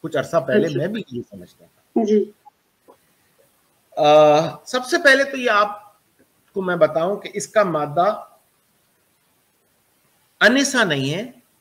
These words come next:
Speaker 1: जिससे कि लफ्ज इंस बन रहा है, सॉरी, जिससे, जिससे कि लफ्ज इंसान बन रहा है
Speaker 2: इंसान।
Speaker 1: या उनास बन रहा है या नास बन रहा है, इसका मादा अनसा नहीं है, इसका मादा है नस-,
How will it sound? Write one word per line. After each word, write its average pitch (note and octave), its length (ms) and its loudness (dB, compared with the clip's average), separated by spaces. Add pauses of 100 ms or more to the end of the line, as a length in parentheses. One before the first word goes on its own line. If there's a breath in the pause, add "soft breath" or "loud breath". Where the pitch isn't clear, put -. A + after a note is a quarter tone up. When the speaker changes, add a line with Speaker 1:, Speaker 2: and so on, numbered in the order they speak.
(720)
Speaker 1:
जिससे D3 300 -8
कि E3+ 260 -12
लफ्ज D3+ 360 0 (540)
इंस G#3+ 300 -4
बन C#3+ 160 0
रहा C#3 300 -2
है, B2+ 420 -4 (240)
सॉरी, C3+ 220 2 (100)
जिससे, D3 320 -6
जिससे D#3 380 -10
कि E3+ 100 -6
लफ्ज D#3 240 -4
इंसान D3+ 540 -6
बन C3 120 -4
रहा A2+ 220 -10
है A2+ 240 -12
Speaker 2:
इंसान। D3+ 380 -10
Speaker 1:
या D3+ 60 0
उनास D3+ 520 -8
बन A2+ 100 -10
रहा G2 200 -16
है - 180 -18 (640)
या E3 100 0
नास D#3 420 -2
बन B2 120 -6
रहा G#2+ 160 -10
है, C#3 200 -16 (260)
इसका - 200 -10
मादा C3 680 -8 (460)
अनसा F3+ 380 -2
नहीं A#2 240 -6
है, D#3+ 220 -10 (460)
इसका E3+ 280 -2
मादा C3 360 -2
है C#3+ 360 -8 (540)
नस-, D3+ 440 -6